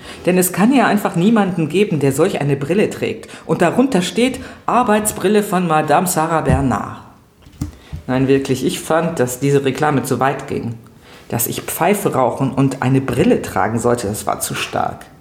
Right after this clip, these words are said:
Ich ließ mich sofort im Wagen zum Juwelier fahren und kam gerade noch zurecht, um mir an der verschlossenen Tür die Nase einzurennen. Es war Samstag, es war fünf Uhr, alles war dunkel, finster, dicht.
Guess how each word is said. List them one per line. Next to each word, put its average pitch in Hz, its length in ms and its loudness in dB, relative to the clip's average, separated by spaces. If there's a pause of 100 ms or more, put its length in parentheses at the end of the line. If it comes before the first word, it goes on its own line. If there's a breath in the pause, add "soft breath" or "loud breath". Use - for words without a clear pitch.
(640 loud breath)
Ich - 140 -4
ließ 233 200 4
mich - 140 -2
sofort 165 540 0
im 135 120 2
Wagen 131 540 0
zum 131 240 -4
Juwelier 123 460 0
fahren 110 480 -4 (320 loud breath)
und 151 180 -2
kam 185 300 0
gerade 175 400 4
noch 165 180 0
zurecht, - 720 -4 (320 loud breath)
um 170 160 4
mir 175 180 4
an 165 100 2
der 160 120 2
verschlossenen 160 720 0
Tür 175 180 0
die 143 120 0
Nase 139 340 2
einzurennen. 117 680 -2 (260 loud breath)
Es - 160 0
war 117 120 2
Samstag, 214 500 2
es - 180 -4
war 113 120 2
fünf 123 300 -4
Uhr, 214 320 4 (200 loud breath)
alles - 300 2
war 143 80 2
dunkel, 175 420 2
finster, 139 460 0
dicht. - 480 -10